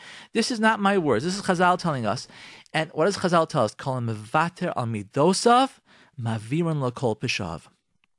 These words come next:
Have you been mevater today yet? Are you gonna be mevater later on? You have to be mevater.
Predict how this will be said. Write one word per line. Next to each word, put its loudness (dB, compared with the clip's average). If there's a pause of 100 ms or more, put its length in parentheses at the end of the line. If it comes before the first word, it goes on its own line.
(300)
Have -8
you -2
been 0
mevater 0
today -2
yet? 0 (420)
Are -4
you 0
gonna 0
be 2
mevater 0
later 2
on? 2 (360)
You -6
have -4
to -16
be -8
mevater. -10